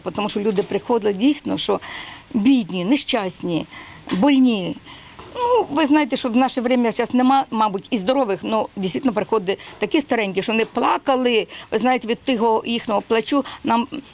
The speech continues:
тяжко робилося, больно робили, що вони плачуть і просять, дайте, хоч поїсти, дайте що-то. Церква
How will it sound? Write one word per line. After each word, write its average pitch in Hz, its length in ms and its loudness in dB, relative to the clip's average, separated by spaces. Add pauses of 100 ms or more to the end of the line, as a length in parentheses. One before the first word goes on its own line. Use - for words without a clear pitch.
(200)
тяжко 240 420 0
робилося, 202 580 0
больно 226 420 2
робили, 202 340 0
що 214 120 -4
вони 208 140 -2
плачуть 247 640 -2 (560)
і 220 540 4
просять, 247 440 2
дайте, 220 360 0
хоч 220 240 -4
поїсти, 240 520 2
дайте 185 360 0
що-то. 180 340 -2 (240)
Церква 254 480 0